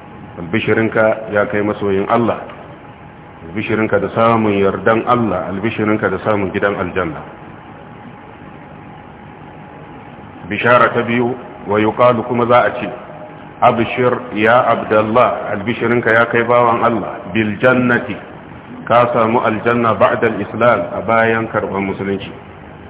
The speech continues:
To, anan akwai kuskure a littafin, don wani littafin ba al-islam aka rubuta ba, al-intiqamu ne. "Abshir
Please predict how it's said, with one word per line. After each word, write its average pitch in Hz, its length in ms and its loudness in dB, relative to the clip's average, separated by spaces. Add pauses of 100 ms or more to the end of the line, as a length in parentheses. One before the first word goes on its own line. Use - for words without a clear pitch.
(500)
To, 92 80 -4
anan 117 400 4 (240)
akwai 107 400 0
kuskure 104 400 -2
a 90 80 0
littafin, 92 480 -2 (340)
don 104 340 -2 (120)
wani 107 180 -2
littafin 104 480 -2
ba 90 220 0
al-islam 104 720 -2
aka 101 240 -4
rubuta 98 400 -2
ba, 131 480 -4
al-intiqamu 101 1040 -4
ne. - 140 -14 (1200)
"Abshir 90 560 0